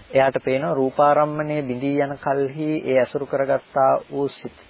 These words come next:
චිත්ත ධර්මතාවයන්ගේ බිඳී යෑමත් තිබෙනවා යයි කියන කාරණාව ඔහුට නුවණින් දකින්නට පුළුවන්කම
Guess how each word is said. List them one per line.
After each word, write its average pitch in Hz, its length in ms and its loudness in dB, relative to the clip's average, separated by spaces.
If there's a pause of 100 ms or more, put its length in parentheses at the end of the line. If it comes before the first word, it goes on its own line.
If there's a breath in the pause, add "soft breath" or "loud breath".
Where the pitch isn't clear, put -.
චිත්ත - 240 -12
ධර්මතාවයන්ගේ 135 1000 0
බිඳී 127 340 -4
යෑමත් 131 360 0 (500 loud breath)
තිබෙනවා 139 520 2
යයි 131 200 4
කියන 131 220 -4
කාරණාව 120 600 0
ඔහුට 123 280 -6 (160)
නුවණින් 123 420 -6
දකින්නට 117 500 -4 (200)
පුළුවන්කම 110 560 -6